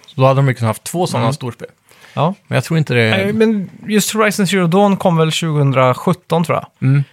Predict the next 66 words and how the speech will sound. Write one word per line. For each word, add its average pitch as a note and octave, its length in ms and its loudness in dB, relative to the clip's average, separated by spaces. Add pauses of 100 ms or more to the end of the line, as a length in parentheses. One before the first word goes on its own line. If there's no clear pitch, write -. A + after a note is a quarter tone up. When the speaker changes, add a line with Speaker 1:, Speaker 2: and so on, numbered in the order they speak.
(160)
Speaker 2:
Så - 120 -8
det D#3+ 80 0
är - 20 2
ju G#3 160 2
ett A3 140 -6
par, F#3 180 2
tre F3 220 -2
år D3 200 2
på - 140 -4
nacken. D3 400 -2 (120)
Speaker 1:
Ja. F3+ 60 -4
Speaker 2:
Visserligen G#3 380 4
har G#3+ 100 2
de G3+ 40 0
hjälpt G3+ 180 -2
till G3 140 -4
mycket G3+ 260 -2
med C3+ 640 2
Death C#3+ 260 -4
Stranding D#3 380 -2
då, B2+ 80 -2
men, A#2 220 -2
Speaker 1:
Ja, C#3 260 2
Speaker 2:
eh, C#3 120 -4
Speaker 1:
men D3 120 -8
frågan F3+ 300 0
är G#3+ 60 4
om F3 100 2
det F3 60 2
är F3 40 4
så F#3+ 180 -4
mycket. E3+ 280 -2
Det A2 60 -6
kanske D3+ 220 -2
bara D3 140 0
fem C3+ 240 -2
pers C3 260 -6
som A2+ 300 -6 (180)
Speaker 2:
Ja, F3 260 4
exakt. D#3 100 4
Speaker 1:
konsulterar C#3+ 460 0
dem C3 140 2
på B2+ 100 -4
s-, A#2 100 -6 (120)
en A#2+ 160 0
Speaker 2:
Ja, D#3+ 160 4
Speaker 1:
del, C3+ 120 0
Speaker 2:
hjälp. E3+ 60 0 (100)
Speaker 1:
liksom. - 80 -16 (180)
Speaker 2:
Ja, F3 160 4
exakt. E3 300 -4
Speaker 1:
Mm. B2 180 -4 (220)
Speaker 2:
Eh, D#3 440 4
sen A3+ 180 -2
har A3 100 2
vi G3+ 80 2
ju G3 180 2
most F#3 320 2
likely, D#3+ 260 -2
skrev D#3+ 240 -2
jag, D3 160 2
M E3+ 200 0
L D3+ 160 0
B E3+ 280 0
The C#3+ 80 0
Show. D#3 420 0